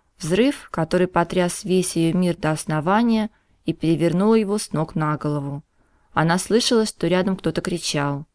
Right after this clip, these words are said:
Слышала, как снова включили сирену. Но это было так далеко... Все перемешалось в сплошной размытый поток света и звука, который завертелся вокруг нее бешеным вихрем,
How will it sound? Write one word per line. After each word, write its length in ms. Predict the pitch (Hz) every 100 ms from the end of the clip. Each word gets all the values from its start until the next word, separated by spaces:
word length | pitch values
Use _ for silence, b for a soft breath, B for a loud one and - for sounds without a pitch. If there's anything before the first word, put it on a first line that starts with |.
| _
Слышала, 560 | - 165 202 - 220 208
как 200 | 165 -
снова 280 | 170 180
включили 460 | 180 - 160 - 156
сирену. 680 | 160 - 151 151 147 143 147 _ _ _ _
Но 180 | - 180
это 260 | 220 226 208
было 280 | 175 190 185
так 460 | - 170 180 175
далеко... 680 | 147 147 147 - 165 185 208 - _ _ _ _
Все 220 | - - 226
перемешалось 680 | 226 208 196 - 233 233
в 60 | -
сплошной 500 | - 185 185 - 208
размытый 520 | 196 190 185 190 190
поток 340 | - 165 165 160
света 440 | - 214 220 220
и 60 | 214
звука, 640 | 170 165 165 - 156 165 -
который 360 | 160 170 165
завертелся 680 | 156 156 160 - 175 165 -
вокруг 340 | 160 156 165 170
нее 320 | 170 175 208
бешеным 540 | 180 202 - 220 214
вихрем, 560 | 190 165 - 143 143